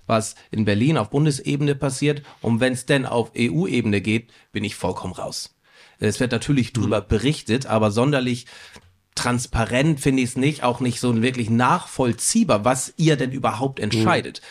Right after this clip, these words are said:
Speaker 1: Kannst du da vielleicht mal wirklich kleines A B C einfach mal, was könnt ihr in Europa vorgeben, was könnt ihr entscheiden und was habt ihr möglicherweise auch schon für Schleswig-Holstein entschieden?
Speaker 2: Also grundsätzlich ist es so, <clears throat> das ist auch wichtig,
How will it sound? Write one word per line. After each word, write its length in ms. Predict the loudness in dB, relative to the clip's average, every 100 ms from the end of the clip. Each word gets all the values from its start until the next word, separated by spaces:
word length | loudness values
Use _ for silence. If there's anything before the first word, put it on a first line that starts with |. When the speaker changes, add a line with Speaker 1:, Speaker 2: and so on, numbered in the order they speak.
| -12 -4
Speaker 1:
Kannst 200 | -2 0
du 40 |
da 100 | -2
vielleicht 300 | 2 0 2
mal 100 | 0
wirklich 380 | -2 -2 -4 -6 -20 _ -20 _ -8
kleines 300 | 0 0 0
A 100 | -2
B 120 | -2 -2
C 180 | 0 0
einfach 300 | 0 2 2
mal, 280 | 4 2 -2 -10 -4
was 500 | 2 2 0 -12 -14
könnt 380 | -2 0 0 -2
ihr 240 | 2 2 2
in 100 | -2
Europa 680 | -2 0 0 0 -2 -4 _
vorgeben, 560 | -10 0 0 0 -2 -2
was 160 | -4 0
könnt 200 | 0 0
ihr 80 |
entscheiden 460 | -2 -2 0 0 0
und 100 | -4
was 200 | -4 -2
habt 180 | -2 0
ihr 60 |
möglicherweise 580 | 0 0 -2 0 0 0
auch 120 | -4
schon 200 | -2 -4
für 160 | -2 -2
Schleswig-Holstein 800 | -2 -4 -4 -6 -6 -4 -2 -4 -4
entschieden? 400 | -6 -6 -10 -12 -18 -20 -20 _
Speaker 2:
Also 380 | 2 4 4 0
grundsätzlich 540 | 4 4 6 2 2 0
ist 120 | 2
es 120 | 4
so, 360 | 4 4 2 2
<clears throat> 200 | 4 6
das 180 | 4 2
ist 60 |
auch 200 | -2 -2
wichtig, 480 | 0 2 2 0 -2